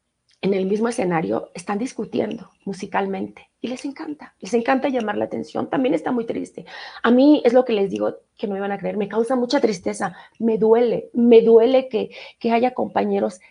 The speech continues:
que les encanta lucirse y humillar al, al compañero. Pero bueno. Otro de los motivos por los cuales <laughs> los músicos pelean, se oye chusco, pero no es chusco.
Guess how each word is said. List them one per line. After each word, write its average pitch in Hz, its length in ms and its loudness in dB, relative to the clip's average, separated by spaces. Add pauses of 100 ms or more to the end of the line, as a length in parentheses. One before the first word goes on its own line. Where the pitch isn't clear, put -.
que 220 100 0
les 208 180 2
encanta 208 360 -2
lucirse 214 680 0
y 196 100 0
humillar 185 380 2
al, 190 260 0 (280)
al 180 160 -2
compañero. 180 600 -6 (380)
Pero 180 220 -6
bueno. - 260 -6 (2000)
Otro 330 260 4
de 359 80 6
los 262 160 4
motivos 220 420 0
por 190 160 -2
los 185 320 0
cuales 190 580 0 (460)
<laughs> 185 240 0
los 202 160 4
músicos 202 560 -4
pelean, 170 520 0 (380)
se - 320 4
oye 359 240 8
chusco, 262 600 6
pero 185 320 8
no 175 440 4
es 233 280 -2
chusco. - 680 -2